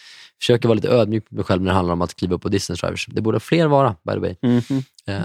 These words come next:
Speaker 1: många kastar distance driver utan att kunna kontrollera dem. Och än en gång, hellre sjuttio meter fairway än hundratjugo i skogen.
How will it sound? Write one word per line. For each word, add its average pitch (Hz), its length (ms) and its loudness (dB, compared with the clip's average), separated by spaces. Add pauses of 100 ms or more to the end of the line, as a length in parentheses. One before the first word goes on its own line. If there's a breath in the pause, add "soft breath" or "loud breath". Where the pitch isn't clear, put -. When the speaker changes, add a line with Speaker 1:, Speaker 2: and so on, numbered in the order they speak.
(240)
Speaker 1:
många 127 420 2
kastar 139 280 2
distance 127 380 0
driver 101 140 2
utan 107 260 -2
att 101 60 -8
kunna 101 160 -6
kontrollera 113 520 0
dem. 92 240 -4
Och - 240 -10 (220)
än 131 180 2
en 135 60 4
gång, 117 160 2
hellre 113 280 2
sjuttio - 340 -4
meter 107 220 -4
fairway 101 280 2
än 95 80 -4
hundratjugo 92 360 -2
i - 20 -6
skogen. 95 300 -12